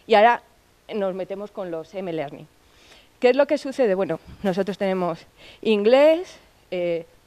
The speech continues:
M-learning, por decirlo, por decirlo, y, y nos encontramos, pues, bueno, que tenemos unas características nuevas, que es que ellos pueden trabajar en cualquier lugar, en cualquier momento, que tienen mayor variedad de recursos y que además se fomenta el autoaprendizaje.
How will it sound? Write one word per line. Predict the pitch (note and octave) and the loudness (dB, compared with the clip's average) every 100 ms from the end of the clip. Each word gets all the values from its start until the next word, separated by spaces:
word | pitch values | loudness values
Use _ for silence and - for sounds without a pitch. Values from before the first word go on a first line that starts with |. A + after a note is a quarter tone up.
| _ _ _ _ - - | _ _ _ _ -20 -4
M-learning, | A#3 G3+ G3 A3 B3 C#4 G#4+ - | 0 2 4 4 2 -4 -10 -10
por | F3+ | -8
decirlo, | E3 F3+ F#3+ F3 D#3+ - | -8 -6 -4 -2 -2 -6
por | - - | -8 -8
decirlo, | D#3 A3 A3+ C4 - _ - - _ | -4 -4 -4 -6 -10 _ -20 -20 _
y, | B3+ G#3+ G#3 F#3+ - | 2 4 4 2 2
y | G3+ | 2
nos | G3 | 2
encontramos, | G3+ G3 F#3+ A#3 B3 | 2 2 4 2 2
pues, | G3+ | 0
bueno, | G3 F3+ | 0 0
que | F3 E3+ | 0 -2
tenemos | F3+ G3 G#3 | -2 -4 -6
unas | A3+ G3+ | -10 -8
características | G3+ G3+ F3 F3+ - E3 D#3+ | -8 -10 -14 -20 -14 -12 -4
nuevas, | A#3 B3 E4 - | 0 0 0 -4
que | F#3+ E3+ E3+ | -2 0 0
es | E3+ - _ _ _ - | -2 -10 _ _ _ -4
que | G3 F#3+ | -2 0
ellos | G3 G3 | -2 -4
pueden | - G3+ F#3+ F3 E3+ E3 - | -2 -2 0 0 -2 -6 -2
trabajar | F#3+ F3+ F3+ G3 | 2 2 2 0
en | G3 | 0
cualquier | F3+ E3+ F3+ | -2 -4 -8
lugar, | F#3 F#3 F3+ - | -4 -2 -4 -6
en | F#3+ | -10
cualquier | F#3+ F3 E3+ E3+ | -4 -4 -4 -4
momento, | E3+ A3 B3 A#3+ D4+ _ _ - - | -2 -2 0 0 -2 _ _ -14 2
que | A3 | 2
tienen | A#3 G#3+ | 4 4
mayor | G3 F#3 G3 | 4 6 6
variedad | F3+ F3 E3+ F3 | 6 4 4 4
de | F3 | 2
recursos | F3+ D4 D4+ - D4 E4 - _ _ | -2 -2 -2 0 -2 -2 -12 _ _
y | B3+ | -6
que | - G#3 | -2 0
además | F#3+ G3 A#3 C4+ - | 0 0 -2 -4 -6
se | - | -4
fomenta | A3 G3 F#3+ G3+ | -2 -4 -6 -4
el | A3+ | -4
autoaprendizaje. | G3+ E3+ D#3 D3+ C3+ E3 - | -6 -10 -14 -16 -14 -16 -16